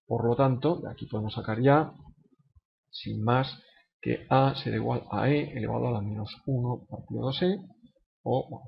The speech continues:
si queremos, la inversa de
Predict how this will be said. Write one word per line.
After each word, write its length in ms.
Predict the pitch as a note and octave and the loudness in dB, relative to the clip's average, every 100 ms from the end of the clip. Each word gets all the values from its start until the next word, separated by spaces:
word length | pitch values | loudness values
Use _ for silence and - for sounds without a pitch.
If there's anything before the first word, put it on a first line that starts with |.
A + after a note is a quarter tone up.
| - | -16
si 100 | - | -12
queremos, 440 | G#2+ A2 A2+ A#2 - - _ _ | -8 -4 -4 -6 -10 -20 _ _
la 180 | G#2+ G#2 | -8 -6
inversa 800 | G#2 A2 A2+ C3+ - - C#3 F#3 - _ _ _ _ _ _ _ _ _ _ _ _ _ _ _ - | -6 -2 2 2 0 -2 -2 -4 -12 _ _ _ _ _ _ _ _ _ _ _ _ _ _ _ -8
de 380 | A#2 A#2+ B2+ | 0 0 0